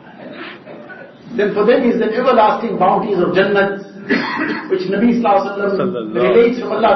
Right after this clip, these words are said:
Speaker 1: Tabaraka wa Ta'ala that أعددت لعبادي الصالحين ما لا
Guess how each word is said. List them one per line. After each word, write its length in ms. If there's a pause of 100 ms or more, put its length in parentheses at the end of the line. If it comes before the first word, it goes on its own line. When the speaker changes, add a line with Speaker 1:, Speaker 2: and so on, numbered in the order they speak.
Speaker 1:
Tabaraka 380
wa 100
Ta'ala 320 (500)
that 160
أعددت 480
لعبادي 720
الصالحين 1080 (220)
ما 220
لا 140